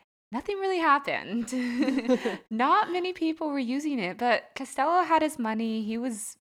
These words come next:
Speaker 1: fine with it. He's like, "So be it."
Speaker 2: Mm-hmm.
Speaker 1: Um, but then Robert Norton at Microsoft,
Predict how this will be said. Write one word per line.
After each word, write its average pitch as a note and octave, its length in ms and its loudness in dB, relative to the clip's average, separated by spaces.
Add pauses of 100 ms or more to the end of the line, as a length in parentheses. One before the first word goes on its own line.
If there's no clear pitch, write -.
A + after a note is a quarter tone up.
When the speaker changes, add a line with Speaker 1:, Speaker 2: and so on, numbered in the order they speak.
(140)
Speaker 1:
fine D#3+ 320 0
with F3+ 200 -10
it. E3+ 260 -6
He's F#3 180 -14
like, E3+ 300 -8 (500)
"So A3+ 240 -2
be D3 220 -6
it." D3+ 220 -4 (120)
Speaker 2:
Mm-hmm. G3 560 -10 (160)
Speaker 1:
Um, F3 600 -4 (840)
but G#3 320 -4
then F#3+ 720 -4 (420)
Robert A3 540 0
Norton F3+ 840 -8 (260)
at F3+ 200 -12
Microsoft, F3+ 1200 -6